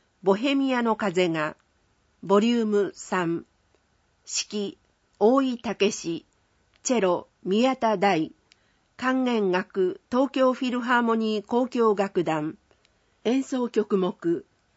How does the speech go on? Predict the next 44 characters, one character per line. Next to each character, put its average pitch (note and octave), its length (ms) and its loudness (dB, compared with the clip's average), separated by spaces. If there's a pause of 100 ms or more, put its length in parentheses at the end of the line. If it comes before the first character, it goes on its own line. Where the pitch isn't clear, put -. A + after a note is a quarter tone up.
(280)
ド F#3+ 140 2
ボ C4 160 4
ル A#3+ 140 -2
ザ G#3 160 -2
ー F3 100 -2
ク、 - 320 -6 (480)
チ A3+ 140 0
ェ - 20 0
ロ C4+ 160 -2
協 B3+ 260 -2
奏 A3 240 2
曲、 F3 480 -2 (320)
ロ G3 140 2
タ B3+ 180 0
ン A#3 120 -2
調、 F3+ 440 0 (380)
オ C4 140 0
ー - 20 -12
パ G3+ 160 -2
ス F3 180 -8
百 F#3+ 380 -2
四、 F3+ 340 2 (920)
交 C4+ 160 2
響 A#3 240 0
曲 F#3+ 540 -2
第 G#3+ 280 0
九 A#3 280 0
番、 E3+ 320 -4 (100)
ホ A3 160 -2
タ B3 160 0
ン G#3+ 140 -2
調、 E3 420 -2 (540)
オ B3+ 160 2
ー - 20 -4
パ G3+ 160 -4
ス F3 220 -4
九 C4 280 -2
十 E3 260 0
五、 D#3+ 300 -2 (460)
新 C4+ 300 0
世 A#3+ 180 -2
界 G3 320 -2
よ D#3 160 0
り。 D3 220 -6